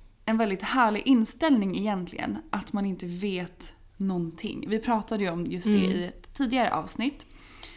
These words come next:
Speaker 1: "Men funderar på hur det här resonerar med love of attraction. Är det lönelöst eller går det att önska sig saker? Kanske inte ligger i en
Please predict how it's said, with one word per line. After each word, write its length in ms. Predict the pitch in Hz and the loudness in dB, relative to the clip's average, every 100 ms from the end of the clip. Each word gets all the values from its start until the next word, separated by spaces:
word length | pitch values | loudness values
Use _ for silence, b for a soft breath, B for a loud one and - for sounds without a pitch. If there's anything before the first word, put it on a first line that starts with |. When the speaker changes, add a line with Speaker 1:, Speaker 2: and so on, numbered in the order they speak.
| B B | B B
Speaker 1:
"Men 180 | 247 254 | 0 2
funderar 580 | 262 247 254 247 247 233 | 2 2 4 4 4 2
på 320 | - - 233 | -4 -2 0
hur 120 | 220 | 0
det 60 | 208 | -2
här 240 | 196 196 | -2 -2
resonerar 460 | 196 - 190 180 180 | -2 -4 -4 -2 -2
med 320 | 180 180 175 | -2 -4 -4
love 380 | 190 190 180 180 - | -2 2 0 -2 -4
of 240 | 190 - | -8 -8
attraction. 720 | 214 - 214 - - - 202 - B B B | -10 -8 -8 -8 -10 -6 -8 -10 B B B
Är 120 | - 214 | -2 0
det 120 | 220 | 2
lönelöst 840 | 254 262 233 220 233 254 302 - | 4 6 6 4 2 0 -2 -4
eller 180 | 220 220 | -2 -2
går 260 | 196 190 190 | 0 0 0
det 100 | 190 | 0
att 160 | 185 - | -4 -2
önska 440 | 240 226 202 - 247 | 2 2 2 -2 -2
sig 180 | 262 220 | 0 0
saker? 600 | - 190 - - - 202 - _ - | -2 -4 -6 -12 -12 -14 -20 _ -16
Kanske 540 | - 262 226 208 240 220 | 2 4 4 2 -2 2
inte 320 | 226 214 202 | 2 2 -2
ligger 560 | 196 190 175 185 180 | -2 -4 -4 -6 -4
i 140 | 190 190 | -4 -4
en 260 | 190 185 | -4 -4